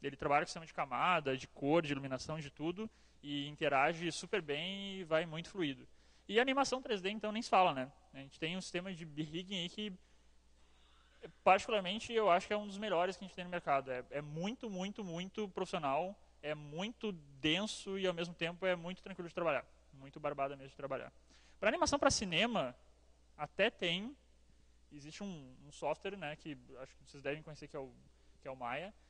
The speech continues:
que ele trabalha muito bem com isso, é um programa denso, já tá um tempão no mercado aí, e tem seu potencial porque não é à toa. É, o programa é realmente maravilhoso. Mas o Blender ele já, já tá no mesmo, já tá no mesmo patamar. Só ainda não é tão,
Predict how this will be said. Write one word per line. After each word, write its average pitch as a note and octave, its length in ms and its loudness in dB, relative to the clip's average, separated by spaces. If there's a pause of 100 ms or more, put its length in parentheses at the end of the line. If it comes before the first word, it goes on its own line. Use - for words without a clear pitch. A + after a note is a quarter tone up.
que - 80 -10
ele C3 80 -14
trabalha D3+ 280 4
muito E3+ 400 -2
bem F#3+ 200 2
com F#3 140 -10
isso, D#3 200 -6
é F3+ 40 -12
um D#3 40 -14
programa C3+ 260 -12 (160)
denso, D3+ 400 -2
já D3+ 60 -14
tá C#3+ 100 -10
um D3 80 -10
tempão D3+ 240 -8
no E3 60 -8
mercado C#3+ 400 0
aí, C#3 240 -8 (320)
e D#3+ 80 2
tem D#3 240 0
seu F#3 160 0
potencial F3+ 460 4
porque G3 260 -8
não G3+ 100 -2
é G3+ 60 4
à B3+ 60 4
toa. D#3 280 0 (160)
É, C3 320 -2
o B2+ 60 -12
programa C#3+ 260 -6
é D#3+ 40 0
realmente E3+ 360 -2
maravilhoso. F#3 480 2 (340)
Mas C#3+ 680 4
o D#3+ 280 2
Blender D#3 340 2
ele F#3 100 2
já, F#3 600 6
já F3+ 140 4
tá D#3 160 2
no E3 80 -2
mesmo, D#3+ 520 -2
já D#3 80 -6
tá D3+ 100 -4
no D3 60 -4
mesmo D3+ 200 -4
patamar. D#3 460 0 (540)
Só - 140 -6
ainda E3+ 260 -2
não F3 120 2
é E3 80 6
tão, D#3 440 -2